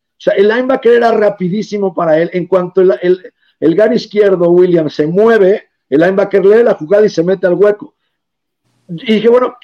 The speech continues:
Neto, ¿qué estaba pensando en el esquema ofensivo? Que le iba a dar tiempo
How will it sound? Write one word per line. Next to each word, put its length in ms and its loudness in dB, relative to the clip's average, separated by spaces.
Neto, 280 0
¿qué 80 0
estaba 280 0
pensando 420 0
en 80 0
el 80 2
esquema 320 -2
ofensivo? 420 -2
Que 140 -2
le 80 4
iba 140 2
a 40 2
dar 220 0
tiempo 460 -2